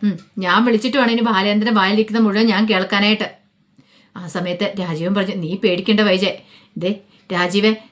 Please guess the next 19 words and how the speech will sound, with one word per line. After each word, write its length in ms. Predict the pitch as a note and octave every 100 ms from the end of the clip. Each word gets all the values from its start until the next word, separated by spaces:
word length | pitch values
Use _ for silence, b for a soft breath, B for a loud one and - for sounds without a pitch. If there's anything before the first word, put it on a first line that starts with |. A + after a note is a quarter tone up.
| A#3
നീ 140 | D4
വന്നിട്ടെല്ലാം 520 | D4 A#3+ B3+ A#3 B3+
ശരിയാക്കുമെന്ന് 460 | C4+ A3 A3 B3 C4+
പറഞ്ഞിരുന്നാ. 540 | A#3 A#3+ A3 A#3+ A3 - _ _ _
ഉം, 120 | A3+ A3+ b b F3
അതുകൊണ്ടാണ് 580 | F3+ F#3+ A#3 C4 A#3 A#3+
അവളുടെ 300 | G#3 G3+ G#3+ A#3
കയ്യെ 200 | G3+ A3+
പിടിച്ച് 240 | A3+ A#3
വലിച്ചിറക്കി 440 | A3+ G3+ A#3 A3
വിടാൻ 180 | A3+ A3+
ഞാനും 280 | A3 F#3 G#3
കൂടെ 140 | A3
കൂട്ടുനിന്നെ. 540 | A3+ G#3 F#3+ A3+ G#3+ -
ഇനിയിപ്പോ 300 | E3+ F3+ A3
എന്ത് 200 | F3+ F#3
ചെയ്യണമെന്ന് 320 | A3+ G#3 A#3
പോലും 180 | A#3 B3
എനിക്കറിയത്തില്ല. 680 | G#3 A#3 G#3+ A3 A3+ F#3+